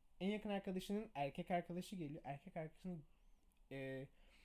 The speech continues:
baştan çıkarmak için olabilecek en açık bikini geliyor jacuzziye. En açık bikini. Neredeyse çırılçıplak. Herkes şaşırıyor onu görünce, "Ben ne oluyor?" diye. Partiye inince.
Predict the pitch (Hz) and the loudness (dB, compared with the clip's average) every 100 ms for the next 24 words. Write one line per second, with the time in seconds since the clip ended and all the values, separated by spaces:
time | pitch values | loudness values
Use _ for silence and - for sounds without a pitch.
0 | - - - - - - 151 156 - 180 | -20 -20 -20 -20 -20 -6 0 2 4 2
1 | 185 - 170 175 - - 156 165 170 165 | 2 2 2 0 -2 -2 2 4 4 4
2 | 170 185 - 151 170 180 151 - 143 143 | 2 2 0 2 4 4 0 0 -4 -6
3 | - 139 127 120 110 110 123 143 - 123 | -4 -4 -2 -4 -8 -10 -8 -8 -8 -10
4 | 120 123 - - 175 165 151 139 131 - | -12 -14 -8 2 4 4 0 -6 -8 2
5 | 196 262 254 - 196 - 214 156 151 196 | 4 4 2 2 0 2 0 2 2 2
6 | - 160 175 240 196 123 123 117 123 123 | 2 2 4 6 6 2 -2 -2 -2 -2
7 | 127 123 117 113 113 - - - - - | -2 -4 -6 -10 -12 -16 -20 -20 -20 2
8 | 151 139 139 135 127 123 120 | 4 4 2 -4 -4 -6 -10